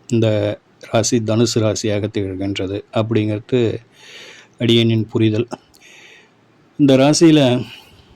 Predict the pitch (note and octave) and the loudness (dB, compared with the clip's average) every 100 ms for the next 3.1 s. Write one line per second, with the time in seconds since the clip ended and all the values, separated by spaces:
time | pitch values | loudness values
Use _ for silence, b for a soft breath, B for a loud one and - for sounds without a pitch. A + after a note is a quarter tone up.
0 | B _ _ _ _ _ _ - - B2+ | B _ _ _ _ _ _ -20 -4 0
1 | C#3 C#3 C3+ B2 A#2 G#2+ - - _ _ | 2 0 -2 0 0 0 -4 -12 _ _
2 | B B B B B B _ _ - A#2 | B B B B B B _ _ -6 2
3 | C#3 | 4